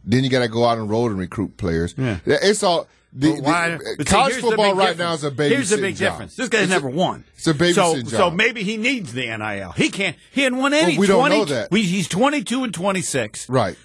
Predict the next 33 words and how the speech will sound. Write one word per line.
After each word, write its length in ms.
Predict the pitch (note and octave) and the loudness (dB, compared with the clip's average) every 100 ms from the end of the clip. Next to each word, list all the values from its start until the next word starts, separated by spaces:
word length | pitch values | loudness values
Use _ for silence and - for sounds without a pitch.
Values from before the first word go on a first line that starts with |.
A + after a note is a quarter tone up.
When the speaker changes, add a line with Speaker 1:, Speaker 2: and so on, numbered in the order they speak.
| _ _ | _ _
Speaker 2:
And 380 | G3 G#3+ G#3+ G#3 _ _ D3+ | -2 -2 -6 -14 _ _ 0
Speaker 1:
as 180 | E3 C#3+ | 0 2
a 60 | |
head 220 | D3+ C#3+ | 0 0
coach, 260 | - C3+ A#2+ | 0 -2 0
Speaker 2:
as 100 | E3+ | 0
Speaker 1:
you're 80 | D#3+ | 2
Speaker 2:
a 20 | |
head 100 | G3 - | 0 0
Speaker 1:
talking 100 | F#3 | -2
Speaker 2:
coach 100 | - | 0
Speaker 1:
about 100 | - | 0
Speaker 2:
at 40 | |
Boston 300 | E3 F3 B2 | 0 -2 0
Speaker 1:
Boston 140 | D3 - | 0 0
Speaker 2:
College, 200 | E3 C3 | 0 -2
Speaker 1:
College. 40 | |
Speaker 2:
yeah. 160 | B3+ F#3+ | 0 -2
Speaker 1:
Right. 80 | - _ - G#2 D#2+ | -4 _ -6 -6 -2
Right. 60 | |
Speaker 2:
They 100 | E3 | 0
thought 240 | F#3+ F#3+ B2+ | 0 0 0
this 240 | G#3+ - | -2 2
year, 240 | G#3+ G#3+ F#3 | 2 2 2
this 240 | A3+ G3 | 0 0
year 100 | A3+ | -4
he 40 | G#3 | -4
was 100 | F3 | -4
in 80 | D#3+ | -2
trouble, 220 | F3 D#3+ | -2 -2
and 60 | D3 | -4
they 60 | |
started. 480 | C3 - A3 G#3 F#3+ | -4 0 2 0 -4